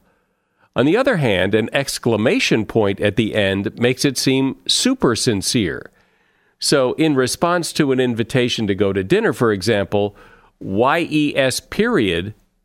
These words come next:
seems insincere. Y E S seems more sincere, and Y E S with an exclamation mark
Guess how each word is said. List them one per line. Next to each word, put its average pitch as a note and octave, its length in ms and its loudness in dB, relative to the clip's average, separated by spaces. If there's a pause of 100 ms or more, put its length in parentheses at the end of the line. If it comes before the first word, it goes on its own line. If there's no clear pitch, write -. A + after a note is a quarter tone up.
(120)
seems C3+ 360 2
insincere. B2 920 0 (840)
Y G#2+ 380 0
E G#2 240 -2
S D3 540 -2 (140)
seems G#2+ 480 0
more E3+ 260 2
sincere, G#2+ 800 0 (400)
and A2 200 0
Y A#2+ 260 2
E A#2+ 340 0
S A#2+ 280 0
with A#2+ 120 2
an A#2 100 2
exclamation B2 760 0
mark A2 420 0